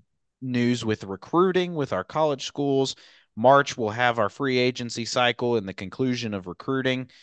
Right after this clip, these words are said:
as well as then when we get into April with the N F L draft with the Carolina Panthers. So we will be taking a break for a few weeks now that we are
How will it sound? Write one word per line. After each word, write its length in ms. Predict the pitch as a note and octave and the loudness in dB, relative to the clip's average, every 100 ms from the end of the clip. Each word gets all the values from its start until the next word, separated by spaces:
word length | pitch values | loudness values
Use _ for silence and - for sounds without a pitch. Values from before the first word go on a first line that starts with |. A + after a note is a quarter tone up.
| - _ _ _ _ _ | -20 _ _ _ _ _
as 180 | G#2 G2+ | -6 2
well 220 | A2+ A2+ | 6 6
as 160 | A2 A2 | 4 2
then 280 | A2+ A2 G#2+ _ - | -2 -2 -8 _ -10
when 180 | G#2+ | -6
we 80 | G#2+ | -4
get 180 | G#2 A2 | 0 0
into 220 | A2 G#2+ - | 0 -4 -2
April 500 | A#2 A2+ A2 G2+ G2 | -2 0 0 0 -2
with 160 | G#2+ | -6
the 160 | G#2 - | -6 -6
N 100 | A2+ | -4
F 180 | G#2+ G#2+ | -2 0
L 120 | G2+ | 0
draft 640 | F#2+ G2+ G2+ G2 - - - _ _ | 0 0 2 2 0 -10 -20 _ _
with 140 | G#2 G2 | -8 -8
the 80 | - | -6
Carolina 520 | G#2+ G2 F#2+ F#2 F2 | -2 -2 -2 -4 -6
Panthers. 600 | G#2 G2+ - F#2+ F#2 - _ _ _ _ _ _ _ _ | -8 -8 -6 -8 -8 -12 _ _ _ _ _ _ _ _
So 180 | - A#2 | 0 2
we 140 | C3+ | 4
will 140 | E3 D#3+ | 4 4
be 160 | D3+ | 2
taking 360 | C#3+ E3 D#3 D3 | 2 0 0 -4
a 60 | B2 | 0
break 300 | C3+ D3 - | 2 2 0
for 160 | C3+ | -2
a 60 | B2 | -2
few 260 | C3+ C3+ | -4 -4
weeks 560 | B2 C#3 E3+ - - - | -2 -2 -4 -6 -6 -4
now 240 | A#2 A#2 | 0 2
that 120 | A2 G2+ | 2 0
we 200 | A#2+ A2+ | 0 0
are 260 | G#2+ G#2 | 0 -4